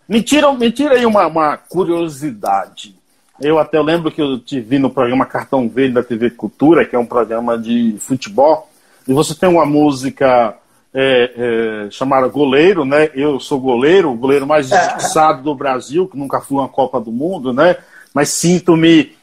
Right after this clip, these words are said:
Speaker 1: homenageado, e também tem Gelo no Joelho. Inclusive, você fez um clipe num campo de várzea ali na, na Zona Leste. Vo-, você tinha o sonho de ser jogador de futebol? Qual a tua ligação com o futebol?
Speaker 2: Ah, sim.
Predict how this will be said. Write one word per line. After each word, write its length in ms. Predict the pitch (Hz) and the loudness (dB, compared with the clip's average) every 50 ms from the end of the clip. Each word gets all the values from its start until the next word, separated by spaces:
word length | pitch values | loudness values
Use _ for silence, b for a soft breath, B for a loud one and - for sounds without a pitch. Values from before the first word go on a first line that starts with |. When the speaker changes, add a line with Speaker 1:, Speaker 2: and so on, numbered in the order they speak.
| b b b b _ | b b b b _
Speaker 1:
homenageado, 1080 | 180 170 170 170 165 156 156 160 156 - 127 131 147 151 175 196 226 233 202 233 254 - - | 0 0 2 2 0 2 2 0 0 -2 -2 0 2 2 4 2 0 -2 -4 -8 -12 -12 -14
e 80 | 247 233 | -18 -8
também 360 | - 247 233 208 208 226 226 | -6 -6 -4 -4 -6 -8 -8
tem 400 | 233 - 220 226 233 226 202 - _ _ _ _ _ _ _ - | -6 -4 -4 -2 -2 -4 -8 -12 _ _ _ _ _ _ _ -14
Gelo 440 | 156 - - 156 208 214 220 233 226 | -14 -8 0 2 2 4 4 2 0
no 120 | 233 233 | -2 -2
Joelho. 800 | 170 220 240 185 - 170 185 208 220 208 180 139 113 98 90 _ _ _ _ _ _ | -4 -2 -2 0 0 2 4 4 4 4 2 0 -6 -12 -18 _ _ _ _ _ _
Inclusive, 380 | 147 143 - 165 139 139 202 185 | -12 -8 -6 -4 -2 -2 -2 0
você 120 | - 202 | -2 -4
fez 260 | - - 185 180 156 | 0 2 2 2 2
um 100 | 180 160 | 0 -2
clipe 420 | 139 - - 151 170 190 185 - 196 | -4 -4 -2 0 0 0 -2 -4 -4
num 120 | 190 180 | -4 -4
campo 340 | - - 185 185 185 - 180 | -2 0 0 0 0 -2 0
de 100 | 165 170 139 | 0 0 0
várzea 560 | 120 - 147 156 180 185 170 131 147 170 165 | 0 0 0 2 2 2 0 0 0 0 2
ali 160 | 156 160 175 | 2 0 0
na, 300 | 165 170 165 156 143 b b b b b _ | 0 0 0 0 -2 b b b b b _
na 200 | 139 156 160 151 | -2 -2 -2 0
Zona 340 | 135 170 180 180 170 139 | 0 0 0 2 0 0
Leste. 560 | 120 120 135 151 156 143 - - - 131 - b b b | 0 2 2 2 2 0 -2 -4 -8 -8 -8 b b b
Vo-, 220 | - 285 302 285 - | 2 2 2 2 0
você 200 | 262 285 - 311 | -4 -2 -2 -2
tinha 200 | - - 311 277 | -2 0 0 0
o 60 | 180 | 0
sonho 380 | - - - - 190 226 220 175 | -2 -4 -4 -2 -2 -2 -2 -4
de 80 | 135 - | -8 -6
ser 140 | - 170 | -4 -2
jogador 360 | 151 165 139 147 143 147 151 139 | -2 0 -2 -2 -2 -2 -4 -4
de 120 | - - | -6 -10
futebol? 560 | - 143 - - 127 107 107 165 208 233 220 | -14 -14 -10 -10 -10 -2 2 4 4 4 2
Qual 280 | 233 - 269 277 277 277 | 2 2 4 4 4 2
a 40 | 269 - _ _ | 0 -6 _ _
tua 200 | - 233 247 233 | -6 -2 -2 -2
ligação 600 | 220 220 180 190 170 139 - - - 196 202 185 | -2 -2 -2 0 0 0 -2 -2 0 0 0 0
com 140 | 156 165 165 | 0 -4 -4
o 40 | - | -2
futebol? 600 | 202 190 180 170 - 113 127 135 123 113 98 90 - - - _ _ _ _ _ - - _ _ _ _ _ _ _ | 0 2 2 2 0 0 0 0 0 0 -2 -6 -14 -20 -20 _ _ _ _ _ -20 -20 _ _ _ _ _ _ _
Speaker 2:
Ah, 420 | 117 131 151 165 175 180 185 180 175 | 0 2 4 4 4 4 4 2 2
sim. 460 | 151 143 - 143 147 151 143 135 | 0 -2 -4 -4 -6 -6 -8 -8